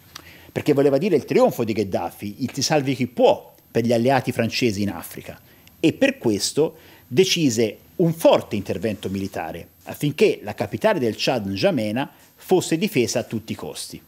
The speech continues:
E fu quello che avvenne. Le forze libiche vennero fermate. Si creò poi un governo di coalizione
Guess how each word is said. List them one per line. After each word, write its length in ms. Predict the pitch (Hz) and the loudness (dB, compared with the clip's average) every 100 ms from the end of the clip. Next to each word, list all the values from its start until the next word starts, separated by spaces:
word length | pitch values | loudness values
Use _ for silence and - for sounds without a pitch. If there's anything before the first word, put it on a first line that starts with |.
| _ _ - _ | _ _ -20 _
E 80 | 233 | -6
fu 160 | - - | -4 -2
quello 200 | 208 180 | 0 0
che 80 | |
avvenne. 460 | 196 160 92 76 - _ - - _ _ - | 0 -2 -4 -8 -18 _ -20 -20 _ _ -6
Le 160 | 120 | -2
forze 320 | 131 233 233 | 2 2 2
libiche 340 | 233 302 214 139 | -2 0 0 0
vennero 300 | 151 147 135 | 2 0 0
fermate. 500 | 151 113 95 - 101 - _ _ | -2 -2 -4 -8 -14 -16 _ _
Si 180 | - 127 | -10 -6
creò 340 | 123 190 220 - | 2 4 4 4
poi 220 | 185 165 | 4 4
un 100 | 143 | 2
governo 460 | 131 156 160 139 | 2 4 2 2
di 100 | 123 | -2
coalizione 680 | 117 120 113 - 208 131 - | -2 -2 0 4 4 4 -4